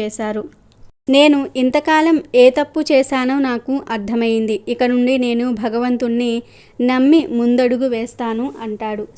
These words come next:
సేటు మాటలు విని సాధువు, "నీ కళ్ళు ఇప్పుడు తెరుచుకున్నాయి. చూడు, ఎవరైతే ధనం కావాలని కోరుకుంటారో,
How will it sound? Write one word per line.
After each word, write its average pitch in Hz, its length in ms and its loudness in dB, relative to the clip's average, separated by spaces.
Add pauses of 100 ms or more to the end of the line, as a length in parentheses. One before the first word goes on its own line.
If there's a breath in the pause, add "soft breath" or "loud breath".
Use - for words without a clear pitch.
(260)
సేటు 285 360 6
మాటలు 294 420 2
విని 247 320 0
సాధువు, 240 800 -2
"నీ 247 240 -2
కళ్ళు 240 500 -2
ఇప్పుడు 240 380 -6
తెరుచుకున్నాయి. 220 880 -2 (600 soft breath)
చూడు, 285 340 4 (100)
ఎవరైతే 311 640 4
ధనం 254 360 -2
కావాలని 240 680 -2
కోరుకుంటారో, 220 840 -6